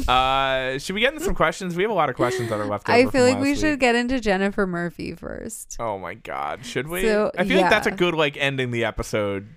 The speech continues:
Speaker 1: kind of, like,
Speaker 2: Okay.
Speaker 1: fun thing.
Speaker 2: Yeah, I just don't feel like answering questions.
Speaker 1: <laughs>
Speaker 2: It's
Speaker 1: I love
Speaker 2: okay.
Speaker 1: answering questions.
Speaker 2: People ask us dumb questions.
Speaker 1: That's, like, the whole point of this podcast.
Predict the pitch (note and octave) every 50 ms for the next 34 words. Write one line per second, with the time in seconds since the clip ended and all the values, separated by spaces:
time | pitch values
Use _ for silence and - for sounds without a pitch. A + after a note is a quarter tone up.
0 | _ _ - B2 A2 G#2 G2+ G2+ G2 G2 G#2 G#2+ G2+ G2 F#2+ F#2 F#2 F2+ - -
1 | - - - - - - - - - - - - - - - - - - - -
2 | - - _ _ C3 C3+ C4 G#3+ F#3+ D3+ C3 A#2 A2 G#2 G#2 G#2 G#2 G#2 - _
3 | _ - - - - C#3 A2+ G#2 G2+ F#2+ F#2+ G2+ G2 G#2+ A#2 B2+ - _ _ -
4 | A3 F#3 E3+ E2 - - - G3+ G#3 G3 G#3+ G#3 - - - F#3 E3+ D#3+ D#3+ -
5 | - - - - - - G3+ - - A3+ A3 G#3 - - A3+ G#3+ - - - -
6 | A#3+ A#3 - - G3 G3+ B3 D4+ C4+ A3 G3+ - - - - - - - - A#2
7 | C3+ - - A#2+ A2 G2+ G2 G2+ - - - - - - - - - - - C4
8 | B3 D#4+ G4+ A4+ - - D#4+ E4 F4+ - - - F#4+ - - - _ F#3+ F3+ -
9 | - G3 F3 F3 F3 F3 F3 F3 - E3 D3+ D3+ D#3 - - - - - - -
10 | - - - - - - E3 E3+ F3+ - - - G3 G#3+ G#3 - - G#3 F#3+ D3
11 | - - - - C3 B2+ B2 A#2+ - - B2 A#2 G#2 G2 F2+ - G2 G#2+ A2 A2
12 | G#2+ - - G2 F2 - - - - - - - - - G3+ - - - - -
13 | - - G#3